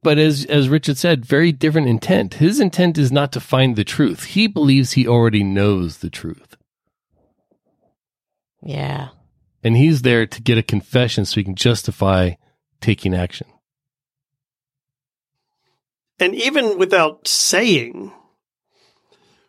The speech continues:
Speaker 3: what it is, i-, if I remember the scene correctly,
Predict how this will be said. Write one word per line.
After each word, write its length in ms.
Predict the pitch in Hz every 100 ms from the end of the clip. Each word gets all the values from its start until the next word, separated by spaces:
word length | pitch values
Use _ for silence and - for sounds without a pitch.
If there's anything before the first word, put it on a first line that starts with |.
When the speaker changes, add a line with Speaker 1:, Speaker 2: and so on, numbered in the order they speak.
| _ _ _ _ _
Speaker 3:
what 340 | - 127 147 156
it 140 | 143
is, 720 | 165 170 117 123 - - - - _ _ _ _
i-, 60 | 185
if 220 | 208 -
I 60 | 185
remember 360 | 175 180 185
the 140 | 151 135
scene 400 | - 208 180 147
correctly, 840 | - 147 170 - 131 131 82